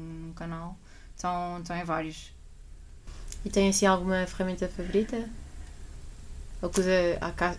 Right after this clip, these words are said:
Speaker 2: que sente que usa mais?
Speaker 1: As redes sociais hoje em dia,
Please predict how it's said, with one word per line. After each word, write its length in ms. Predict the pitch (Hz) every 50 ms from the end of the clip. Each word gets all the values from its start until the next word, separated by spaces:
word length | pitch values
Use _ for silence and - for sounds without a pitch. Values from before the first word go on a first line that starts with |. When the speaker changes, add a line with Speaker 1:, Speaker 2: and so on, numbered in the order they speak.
| - -
Speaker 2:
que 120 | - 175 170
sente 300 | - 196 190 185 - -
que 100 | - 190
usa 160 | 170 185 175
mais? 280 | 175 170 180 196 220 - - - - - - - - - - - - - - - - - - - - - -
Speaker 1:
As 200 | - 339 269 285 302
redes 180 | 349 339 -
sociais 420 | - - 302 - - 285 277 269 262
hoje 160 | 262 247 247
em 140 | 247 226 214
dia, 420 | 196 208 202 202 220 269 302 302